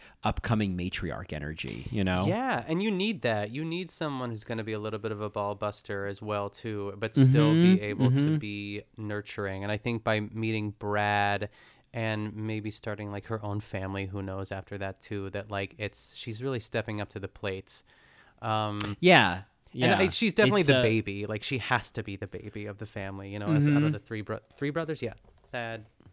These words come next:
Speaker 2: Ben,
Speaker 1: Or
Speaker 2: Everett.
Speaker 1: two, oh, yeah,
Speaker 2: Yeah.
Speaker 1: three brothers and an older sister.
Speaker 2: Is it
Speaker 1: Oh, yeah,
Speaker 2: Tad
Speaker 1: wow,
Speaker 2: or
Speaker 1: that's a lot of
Speaker 2: Thad?
Speaker 1: kids.
Speaker 2: I'm, like, panicking now.
Speaker 1: I, I, I,
Speaker 2: Tad?
Speaker 1: I went with Thad, but it could, I, I feel like
Speaker 2: <laughs>
Speaker 1: Kelly calls him Thaddeus, and I guess Tad could be
Speaker 2: Sure.
Speaker 1: short. I th-,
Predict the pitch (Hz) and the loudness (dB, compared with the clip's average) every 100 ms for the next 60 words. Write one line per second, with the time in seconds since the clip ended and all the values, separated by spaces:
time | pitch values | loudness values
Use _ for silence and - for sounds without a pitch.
0 | _ 117 104 101 101 - 107 104 101 - | _ -10 -10 -10 -16 -14 -6 -4 -4 0
1 | 156 143 - 143 180 170 127 143 135 135 | 2 2 2 6 8 8 6 4 8 10
2 | 117 107 101 95 90 95 - 95 117 98 | 8 4 0 -2 -2 -2 0 4 4 6
3 | 240 285 294 143 135 - 123 107 98 101 | 6 8 6 6 2 2 2 4 2 0
4 | 120 151 113 - _ _ _ - 120 107 | -4 -4 -6 -10 _ _ _ -6 -4 -2
5 | 104 98 98 98 - - - - - 107 | -4 -4 -4 -6 -10 -14 -14 -12 -4 0
6 | - 294 330 320 - - - - - - | 2 4 6 4 2 -8 -12 -10 -8 2
7 | 214 233 226 202 262 277 269 269 214 220 | 6 6 4 2 2 2 4 4 4 4
8 | 220 208 - 202 202 202 202 208 214 - | 4 2 6 6 8 8 6 6 2 0
9 | 151 175 165 - 202 190 - 202 - - | 2 6 6 4 2 4 4 4 4 2
10 | 202 - - 254 233 208 - - - - | 4 4 4 8 8 8 4 -4 -4 -6
11 | 392 392 302 269 190 185 202 185 175 139 | 0 2 2 8 10 10 8 10 10 10
12 | 135 - 151 143 147 147 147 - 139 127 | 4 8 10 12 12 10 8 6 4 4
13 | 156 151 - 147 143 143 131 131 120 - | 4 0 0 4 4 4 0 2 2 4
14 | 127 127 - 160 - | 6 6 4 0 0